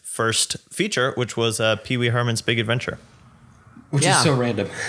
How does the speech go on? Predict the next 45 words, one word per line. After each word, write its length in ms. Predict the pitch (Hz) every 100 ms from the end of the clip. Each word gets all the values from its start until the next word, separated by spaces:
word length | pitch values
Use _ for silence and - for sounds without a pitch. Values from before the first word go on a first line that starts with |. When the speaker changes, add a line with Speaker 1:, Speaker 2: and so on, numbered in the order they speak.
| - - - - - - -
Speaker 1:
I 100 | -
Speaker 3:
It's 120 | 151
Speaker 1:
know. 160 | 165
Speaker 3:
such 200 | 143 214
a 40 | 196
strange 460 | - 196 190 185
thing. 120 | - 185
I 40 |
mean, 140 | 196
it 80 | 220
makes 280 | 240 262 -
perfect 520 | - - 208 208 170
sense. 640 | - 196 185 131 - - - -
Speaker 1:
It 100 | 127
does 200 | 185 190
have 160 | 190
the 140 | 151 135
eye-popping 580 | 151 160 165 160 175
thing 300 | 170 175 180 180
that 140 | 135
we're 80 | 120
gonna 180 | 123 123
see 160 | - 127
a 40 |
couple 260 | 135 131 -
times 320 | 139 131 156 - -
<laughs> 160 | 196 175
in 80 | 170
the 80 | 160
movies 380 | 165 160 165
today. 360 | - 147 143 190 - - 214 - - - 180 -
Um, 360 | - 131 117 113 - - - - - -
Speaker 2:
Well, 140 | 180
Speaker 1:
for 20 | -
some 260 | 185 170
reason, 380 | 151 131 135 123
Tim 200 | - 135
Burton 220 | 123 123
loves 240 | 113 113 104
those 160 | 107
eye-popping 540 | - 107 - 113 104 107
graphics. 480 | 110 107 107 - - - -
Speaker 3:
Oh, 220 | 135 120
dear 180 | 104 113
God. 400 | 104 110 110